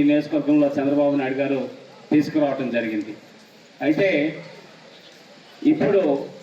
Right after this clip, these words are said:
చంద్రబాబు నాయుడు గారు కుప్పం రాకముందు, వచ్చిన తర్వాత దీంట్లో మళ్ళీ ఫేజ్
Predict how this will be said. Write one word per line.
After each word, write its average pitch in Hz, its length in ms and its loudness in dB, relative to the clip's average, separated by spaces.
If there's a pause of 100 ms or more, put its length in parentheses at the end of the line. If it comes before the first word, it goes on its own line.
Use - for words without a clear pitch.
(520)
చంద్రబాబు 185 560 0
నాయుడు 180 220 0
గారు - 140 0 (100)
కుప్పం 165 340 -2 (720)
రాకముందు, 170 640 0 (160)
వచ్చిన 160 260 -2 (140)
తర్వాత 147 360 0 (560)
దీంట్లో 381 420 2 (340)
మళ్ళీ 180 200 2 (120)
ఫేజ్ 160 240 0